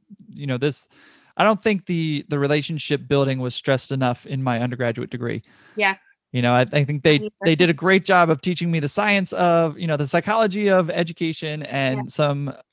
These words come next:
Speaker 1: uh, a whole bunch of activities to do, you know, and, and some of
Speaker 2: Yeah.
Speaker 1: the, um,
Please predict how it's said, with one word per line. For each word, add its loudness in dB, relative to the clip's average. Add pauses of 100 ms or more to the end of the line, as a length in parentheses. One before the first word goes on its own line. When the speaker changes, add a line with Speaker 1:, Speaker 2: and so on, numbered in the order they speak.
(120)
Speaker 1:
uh, -2
a -6
whole -2
bunch -2
of 2
activities 0
to -6
do, 2
you -4
know, 2
and, 0
and -6
some -2
of 2
Speaker 2:
Yeah. 4
Speaker 1:
the, -6
um, -2